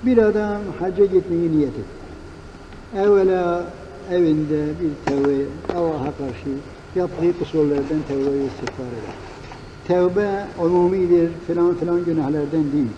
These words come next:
Ya Rabbi, yaptığım kusurlardan mağfiretini talep ediyorum. Tevbe ve istiğfar. Ciddi bir tevbe. Ondan sonra bakır yanında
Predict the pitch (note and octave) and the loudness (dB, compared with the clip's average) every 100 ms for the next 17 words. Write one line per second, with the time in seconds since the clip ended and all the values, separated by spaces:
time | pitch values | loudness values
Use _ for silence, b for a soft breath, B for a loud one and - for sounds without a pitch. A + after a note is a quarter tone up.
0 | - - - - A#3+ G#3+ F3 D#3 D3 E3 | -12 -18 -18 -8 -2 0 2 0 -4 -4
1 | A3 A3 A3 G3 G3+ F#3+ - F#3 E3+ E3 | -2 -2 0 -2 0 -2 0 2 4 4
2 | D#3 E3 E3 E3 E3+ - - - F#3 F#3 | 2 2 4 2 -2 -8 -16 -8 -4 -4
3 | E3+ D#3+ F3 E3 D#3 D#3 D3 D3 C#3+ D3+ | -4 -4 -2 -2 -2 -2 -2 -2 -2 -2
4 | D3+ D#3 - G3 F3 D#3 C3 - B2+ F#2+ | 0 -2 -4 -4 -2 -2 -4 -10 -16 -16
5 | F2+ - - - C#3+ C#3+ C#3+ C#3 B2 A#2 | -16 -16 -16 -10 -2 0 2 2 0 -4
6 | A2 G2+ - E2 D2+ - - - - F#3 | -10 -10 -10 -12 -12 -14 -14 -14 -2 0
7 | G3+ A3 A3 G3 G3+ G3 G3 F#3 F#3 F#3 | 4 4 4 6 6 6 2 0 0 2
8 | F#3+ F#3 F3+ F3 D#3+ F3 E3 | 4 4 4 2 2 2 0